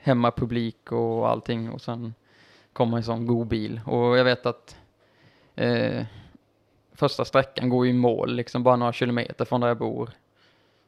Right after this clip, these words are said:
Så det var ju hur mycket folk som helst som man känner som var ute och kollade. Så,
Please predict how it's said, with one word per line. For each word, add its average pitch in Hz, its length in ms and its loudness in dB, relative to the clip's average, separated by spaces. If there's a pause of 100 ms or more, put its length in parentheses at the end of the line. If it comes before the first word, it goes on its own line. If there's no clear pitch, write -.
(240)
Så - 140 0
det 123 100 2
var 123 180 2
ju 117 440 -4 (100)
hur 127 180 0
mycket 120 300 -4
folk 120 200 0
som 117 160 -10
helst 120 220 -10
som 120 140 -4
man 120 460 -8 (360)
känner 127 420 -4
som 127 140 -6
var 123 80 -2
ute 123 120 -6
och 120 60 -6
kollade. 117 400 0 (840)
Så, - 180 -2